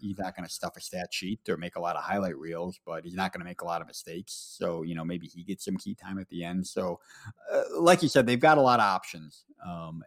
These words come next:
and a lot of depth. You know, he talked about, you know, different lineups. You know, Malik Hall is a guy who's kinda getting, I think, pushed out a little bit by Joey Hauser, but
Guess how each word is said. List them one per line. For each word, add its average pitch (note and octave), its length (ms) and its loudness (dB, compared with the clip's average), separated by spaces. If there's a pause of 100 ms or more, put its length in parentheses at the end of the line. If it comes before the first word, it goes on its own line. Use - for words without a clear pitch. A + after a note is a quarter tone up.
and E2 400 -14 (100)
a F2 60 -6
lot G2 200 2
of F2+ 120 -2
depth. F#2 280 -4 (120)
You E2+ 160 -8
know, E2 80 -8
he G2+ 120 0
talked G2+ 320 -2
about, F#2 380 0 (300)
you G2+ 80 0
know, E2+ 60 0 (100)
different A2 260 4
lineups. A2 480 2
You A2 80 2
know, G2+ 140 0
Malik B2 300 4
Hall B2+ 220 8
is C3 120 2
a B2 40 0
guy A2+ 220 4
who's G#2 160 0
kinda A#2 240 2
getting, A2+ 320 2
I G2+ 80 2
think, G#2 220 -2
pushed - 260 0
out A2 180 -2
a A2 60 0
little A2+ 200 2
bit A2 200 -2
by F#2+ 140 -2
Joey G2+ 260 -2
Hauser, G2+ 460 -2
but F2+ 220 -6